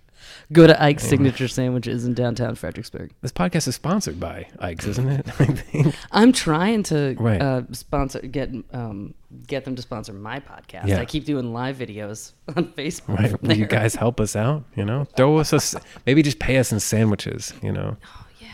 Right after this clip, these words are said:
Speaker 2: I'll
Speaker 1: I've
Speaker 2: work
Speaker 1: been
Speaker 2: for
Speaker 1: there.
Speaker 2: food. I have no shame.
Speaker 1: It's only been open for, like, two weeks, and I've been there, like, ten times.
Speaker 2: Okay, well, that's good.
Speaker 1: <laughs>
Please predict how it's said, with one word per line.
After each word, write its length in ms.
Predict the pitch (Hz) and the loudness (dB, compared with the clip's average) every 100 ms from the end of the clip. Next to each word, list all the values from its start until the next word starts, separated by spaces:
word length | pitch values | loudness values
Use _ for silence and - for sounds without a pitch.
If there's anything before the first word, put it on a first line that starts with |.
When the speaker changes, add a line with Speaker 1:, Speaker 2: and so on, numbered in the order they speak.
| - - - | -20 -20 -4
Speaker 2:
I'll 80 | 104 | 0
Speaker 1:
I've 60 | |
Speaker 2:
work 100 | 143 170 | 2 2
Speaker 1:
been 60 | |
Speaker 2:
for 60 | 131 | 0
Speaker 1:
there. 80 | 82 | -2
Speaker 2:
food. 200 | 95 87 | 0 0
I 40 | |
have 100 | 101 113 | 2 2
no 100 | 110 | 0
shame. 360 | - 82 62 | 0 -6 -6
Speaker 1:
It's 180 | 202 190 | -10 -8
only 240 | 175 196 208 | -8 -8 -8
been 160 | 170 | -8
open 300 | 147 175 185 | -10 -10 -12
for, 120 | 175 | -12
like, 220 | 165 160 - | -12 -14 -14
two 240 | - 185 | -14 -12
weeks, 340 | 175 185 - | -10 -12 -14
and 120 | 185 175 | -14 -12
I've 160 | 175 | -12
been 140 | 175 165 | -12 -10
there, 140 | 170 | -10
like, 180 | 160 - | -10 -12
ten 240 | - 160 160 | -8 -8 -6
times. 580 | 151 160 143 143 - | -8 -8 -10 -10 -8
Speaker 2:
Okay, 240 | 110 - 98 | -8 -4 -4
well, 120 | 92 | -2
that's 160 | 139 - | -4 -4
good. 400 | 110 151 95 | -4 -2 0
Speaker 1:
<laughs> 60 | 107 | 0